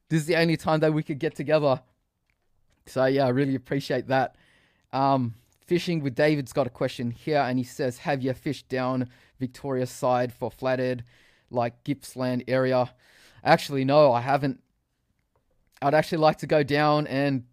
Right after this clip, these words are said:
I mean, I see a lot of videos from, uh, Western Port. I really wanna go there and maybe chase a f-,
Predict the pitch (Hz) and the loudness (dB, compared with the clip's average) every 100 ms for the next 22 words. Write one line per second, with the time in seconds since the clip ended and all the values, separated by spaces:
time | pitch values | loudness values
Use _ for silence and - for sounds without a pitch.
0 | _ _ _ _ _ _ _ _ 147 151 | _ _ _ _ _ _ _ _ -2 0
1 | 147 - 180 156 147 127 147 143 131 - | 0 2 2 4 2 2 0 2 0 -2
2 | 135 120 107 120 110 127 - 151 120 - | -2 0 0 -2 -2 -6 -6 -8 -8 -8
3 | 101 - _ _ _ _ _ _ _ _ | -10 -12 _ _ _ _ _ _ _ _
4 | _ _ _ _ 120 139 147 143 135 139 | _ _ _ _ -8 -4 -2 0 2 2
5 | 135 135 123 123 127 123 120 - 127 127 | 2 0 0 0 -2 -2 -6 -6 -4 -4
6 | 110 - | -8 -14